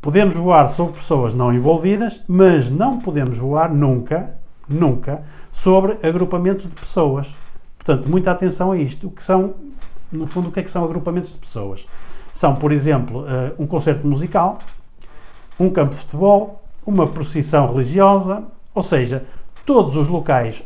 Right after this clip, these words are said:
onde as pessoas, pela sua concentração, não se possam afastar no caso de uma queda, numa queda do drone. Portanto, tudo o que for um aglomerado de pessoas, esqueçam. Não vale a pena, eh, até, por exemplo, imagina que até é um acidente. Não podem estar a filmar um acidente.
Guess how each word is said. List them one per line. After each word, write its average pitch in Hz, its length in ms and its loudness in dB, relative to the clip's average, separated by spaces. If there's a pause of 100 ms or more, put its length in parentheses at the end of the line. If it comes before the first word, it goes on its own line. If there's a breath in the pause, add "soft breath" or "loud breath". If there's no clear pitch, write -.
onde 220 160 0
as - 80 0
pessoas, 127 420 0
pela 170 220 -4
sua 196 180 -4
concentração, 147 800 0 (580 loud breath)
não 202 160 4
se - 80 -6
possam 196 360 2
afastar 175 560 0
no 185 100 0
caso 180 240 0
de 185 60 -2
uma 185 140 0
queda, 175 420 -2
numa 160 260 -2
queda 151 320 -2
do 151 160 -4
drone. 123 360 2 (800 soft breath)
Portanto, 147 400 0 (380 loud breath)
tudo 220 200 0
o - 40 2
que - 60 0
for 233 100 4
um 220 100 4
aglomerado 208 460 2
de 202 100 -10
pessoas, 214 480 0 (120)
esqueçam. - 420 -4 (260)
Não 131 220 -4
vale 160 220 2
a 147 40 0
pena, 175 480 -2 (300 loud breath)
eh, 120 220 -2
até, 131 200 0
por 135 140 -4
exemplo, 131 300 -2
imagina 131 380 -2
que 180 100 -4
até 165 160 -4
é 160 40 0
um 160 100 0
acidente. 127 440 -6
Não 123 100 -4
podem 165 260 -2
estar 160 200 -2
a 147 40 -2
filmar 143 360 -4
um 151 40 -2
acidente. 151 400 -6